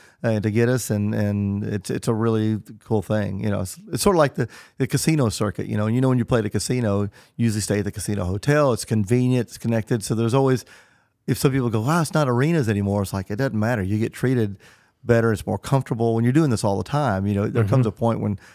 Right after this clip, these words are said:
Speaker 1: comfort means more, as much to you as how big the room is. You know, I remember the days of thinking, "It's an arena, we have a backstage dressing room," you know, and, and that's all great, um,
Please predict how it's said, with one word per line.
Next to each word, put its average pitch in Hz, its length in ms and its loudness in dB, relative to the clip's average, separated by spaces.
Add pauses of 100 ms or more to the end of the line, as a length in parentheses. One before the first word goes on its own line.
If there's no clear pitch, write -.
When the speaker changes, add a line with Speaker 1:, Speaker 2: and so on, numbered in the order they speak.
(200)
Speaker 1:
comfort 135 340 2
means 110 320 0
more, 110 220 -2
as 110 100 0
much 113 260 0
to 120 80 2
you 107 240 2
as 101 120 -2
how 110 160 2
big 107 240 -2
the 107 80 -2
room 104 260 0
is. 101 320 -8
You 110 140 -4
know, 101 100 -2
I - 40 0
remember 107 280 -2
the 104 120 -2
days 104 260 -2
of 92 80 -6
thinking, 104 280 -4 (280)
"It's 117 80 -4
an 135 80 4
arena, 117 400 2
we 104 100 0
have 104 140 2
a 101 60 -2
backstage 101 580 -2
dressing 110 340 -2
room," 104 220 0
you 101 80 0
know, 104 200 0
and, 104 140 -4 (320)
and 113 80 0
that's 110 160 0
all 101 160 0
great, 110 360 -2 (320)
um, 98 460 -2